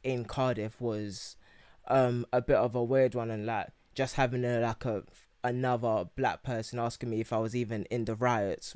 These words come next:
and it was just like that. It was a weird little time, and, like, seeing that no one at university even cared, and then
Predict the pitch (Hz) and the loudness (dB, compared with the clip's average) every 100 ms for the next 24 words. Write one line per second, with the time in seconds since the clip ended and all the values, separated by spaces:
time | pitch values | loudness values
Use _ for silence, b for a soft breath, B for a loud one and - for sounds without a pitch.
0 | 69 101 107 104 B B B - 117 117 | -8 -6 -4 -8 B B B -2 0 2
1 | 123 135 113 - 131 104 - - 135 135 | 0 2 0 2 0 0 -4 -2 0 2
2 | 123 123 139 131 123 104 B B B B | 0 2 4 4 4 -2 B B B B
3 | - 131 123 117 - 143 131 123 117 110 | 0 4 4 2 0 2 4 2 -2 -4
4 | 120 101 - _ - - 143 127 120 117 | -4 -4 -6 _ -8 0 2 2 2 -2
5 | 98 - 120 131 127 127 123 117 113 - | -2 -4 -4 0 2 4 2 0 -2 0
6 | 104 110 120 110 117 117 - 110 120 120 | -2 0 -2 0 0 0 -2 -6 -4 -4
7 | 104 104 - 131 120 110 - 117 107 98 | -4 -6 -4 0 2 0 -4 -6 -4 -4
8 | 101 | -6